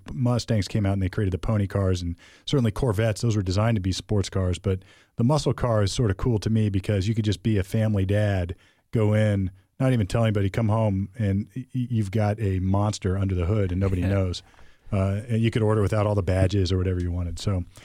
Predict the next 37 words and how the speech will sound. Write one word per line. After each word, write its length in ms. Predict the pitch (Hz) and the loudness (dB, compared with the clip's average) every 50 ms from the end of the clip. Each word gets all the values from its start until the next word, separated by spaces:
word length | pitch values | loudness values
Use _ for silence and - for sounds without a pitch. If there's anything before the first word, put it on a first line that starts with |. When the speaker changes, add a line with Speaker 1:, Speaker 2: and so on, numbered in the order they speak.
| - - - - - _ - | -10 -10 -10 -12 -14 _ -2
Speaker 1:
uh, 200 | 127 120 120 120 | 0 2 2 2
but 140 | 123 139 156 | 2 2 2
anyway, 560 | 190 214 202 135 107 104 98 98 98 104 120 135 | 2 2 2 4 4 4 4 4 2 2 2 2
in, 240 | 131 113 110 113 117 - | 2 2 2 2 0 0
in 140 | - 127 117 | 0 0 2
the 80 | 107 95 | 2 0
seventies, 680 | - - - 175 180 196 196 151 123 113 107 98 98 | -2 -2 -2 -2 0 0 2 2 2 2 2 2 2
after 320 | 117 117 113 117 - 123 113 | 0 0 0 0 0 0 0
the 220 | 107 107 104 101 | 2 2 2 2
new 160 | 104 120 131 | 2 2 2
regulations 580 | 120 120 117 104 107 107 120 131 123 - 127 - | 2 2 2 2 2 2 2 2 0 0 -2 -2
came 180 | - 117 110 107 | 0 0 2 2
out 120 | 110 104 | 2 2
with 100 | 98 - | 2 2
all 140 | 113 107 95 | 0 0 0
the 60 | 98 | 0
smoggers, 500 | 92 - - 120 117 113 110 101 98 95 | 0 0 0 0 0 2 2 2 0 0
et 100 | 92 - | -2 -2
cetera, 400 | - 131 135 131 - 117 104 101 | -2 -2 -2 0 0 0 0 0
well, 140 | 98 98 92 | 0 0 0
Pontiac 500 | - - 175 190 185 170 165 139 - - | 0 -2 -2 -2 -2 -2 -2 -4 -4 -6
clung 400 | - - - 147 151 151 139 131 | -6 -4 -2 0 2 2 2 2
on 360 | 127 120 110 107 104 104 98 | 2 2 2 2 2 0 0
to 100 | 90 - | 0 0
the 80 | 107 98 | 0 0
bitter 340 | 87 85 - 131 131 120 107 | -2 -2 -2 0 2 2 2
end, 360 | 101 90 80 78 80 82 85 - _ _ _ _ _ _ _ _ - | 2 0 -2 -4 -8 -10 -12 -16 _ _ _ _ _ _ _ _ -4
uh, 460 | 104 101 98 98 95 95 95 95 95 98 - - _ - - - | -2 0 2 2 2 2 2 0 0 -2 -4 -8 _ -12 -6 -2
and 420 | 120 110 104 98 101 101 101 101 - - | 0 2 2 2 2 0 -2 -4 -4 -2
actually 380 | 117 113 110 - 127 107 90 - | -2 -2 0 0 -2 -2 -2 -2
s-, 160 | - - - | -6 -10 -8
kept 340 | - - 139 131 - _ - | -4 -4 -4 -4 -6 _ -8
putting 500 | - - 143 131 120 107 98 92 87 - - _ _ _ - | -4 -2 0 0 2 0 0 -2 -4 -8 -12 _ _ _ -2
and 180 | 110 98 92 | -2 -2 -2
paying 380 | - - - 131 131 120 117 107 | -2 -2 0 2 2 2 2 2
the 80 | 98 90 | 0 -2
freight 480 | - - - 135 120 104 95 92 - | -4 -4 -2 0 0 0 0 -4 -8